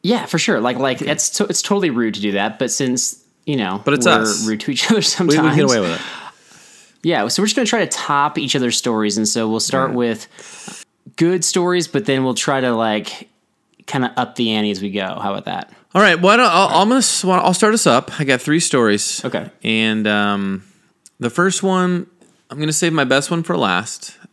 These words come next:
Speaker 2: uh, or I think.
Speaker 1: Which is how, how this
Speaker 2: Which
Speaker 1: works.
Speaker 2: is how this
Speaker 1: Okay.
Speaker 2: works, 'cause I'm gonna up you consistently. Okay, so first, the first
Speaker 1: <laughs>
Speaker 2: story is called The Shoe. Okay, so you guys can rank these on your own and decide which ones you like the best.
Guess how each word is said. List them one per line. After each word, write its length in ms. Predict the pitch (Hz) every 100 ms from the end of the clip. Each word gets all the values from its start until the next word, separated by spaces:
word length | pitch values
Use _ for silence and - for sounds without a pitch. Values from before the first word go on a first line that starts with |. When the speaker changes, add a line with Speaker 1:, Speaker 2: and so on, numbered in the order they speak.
| _ -
Speaker 2:
uh, 280 | 104 98 -
or 260 | 113 113 107
I 120 | 101
think. 480 | - 76 85 - - - _
Speaker 1:
Which 160 | 117 120
is 200 | 120 -
how, 360 | - 113 107 -
how 180 | 107
this 120 | 110 143
Speaker 2:
Which 80 |
Speaker 1:
works. 100 | 95
Speaker 2:
is 80 | 98
how 120 | 82 87
this 80 |
Speaker 1:
Okay. 100 | 95
Speaker 2:
works, 200 | 92 -
'cause 140 | - -
I'm 80 | 87
gonna 140 | 87
up 240 | - -
you 220 | 107 98 113 _ _ - - - - 123 147
consistently. 560 | 127 110 90 - 175 - - - - - - - -
Okay, 180 | 135 107
so 180 | 143
first, 260 | 127 214 220 226
the 80 | 190
first 280 | 233 269 -
Speaker 1:
<laughs> 60 |
Speaker 2:
story 300 | 262 226 214
is 240 | - 185 180
called 760 | - 190 170 170 165 160 - -
The 480 | - - 139 127 135
Shoe. 480 | - - 104 65 58 _ _ 110
Okay, 380 | - 110 117 123
so 480 | - - 113 107 101 - 107
you 120 | 123
guys 160 | 156 151
can 160 | 131
rank 200 | 127 139
these 160 | 147 135
on 120 | 135
your 160 | 127 123
own 380 | 120 117 117 -
and 80 | 113
decide 460 | 107 - 107 104 98
which 240 | 98 -
ones 220 | 104 98
you 100 | 95
like 140 | 92 87
the 80 |
best. 280 | - 78 -